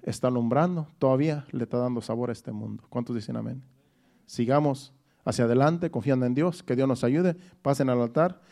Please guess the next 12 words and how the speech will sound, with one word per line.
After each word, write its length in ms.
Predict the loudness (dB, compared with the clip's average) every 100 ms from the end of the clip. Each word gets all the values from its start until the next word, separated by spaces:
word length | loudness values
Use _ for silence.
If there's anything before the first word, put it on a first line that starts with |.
| -20 -20 -20 _ 0
Vamos 200 | 2 4
a 60 | 2
cantar 280 | 0 2
un 100 | 0
canto 340 | 0 0 0 0
para 180 | 0 -2
despedirnos. 720 | 0 2 2 2 -2 -6 -12 _ _ _ _ _ _ _ _ _ -20 -6
Y 100 | 0
anímese 480 | 2 4 4 2 2
cada 220 | 4 4
día, 160 | 4 2
hermano. 320 | 0 -2 -6